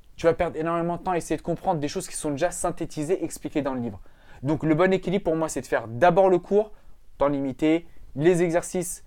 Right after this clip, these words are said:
sans regarder les corrigés au départ, tu les regardes ensuite. Si c'est correct et bon, bah cool, tu passes à la suite. Sinon, bah là, tu essaies de comprendre pourquoi. À la limite, tu regardes des vidéos sur YouTube, il y a des forums où tu peux poser des questions. Et t'hésites pas surtout à,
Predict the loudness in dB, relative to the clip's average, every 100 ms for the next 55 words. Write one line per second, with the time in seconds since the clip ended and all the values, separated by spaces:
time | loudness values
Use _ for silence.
0 | -20 -20 -18 -4 2 4 4 2 2 2
1 | 2 2 0 4 2 2 0 0 2 0
2 | -2 -4 -6 -6 -16 -16 -6 -4 2 4
3 | 6 4 -4 -18 -14 4 6 8 6 4
4 | 4 4 -2 -4 -2 0 0 -4 -8 -6
5 | -6 -4 -6 -8 -14 -18 -12 -8 0 2
6 | 0 -2 -10 0 4 4 2 -6 -4 -4
7 | -4 -8 -6 -4 0 0 0 -14 0 2
8 | 2 0 0 0 2 2 0 0 0 0
9 | -2 -2 0 0 -2 -2 2 2 2 -2
10 | -8 -8 -6 -4 -4 -4 -6 -4 -2 -2
11 | -2 -10 -20 -20 -18 -16 -8 2 2 2
12 | -2 -2 -2 -4 2 2 2 -4 -4 -4
13 | -4 -8 -2 2 2 0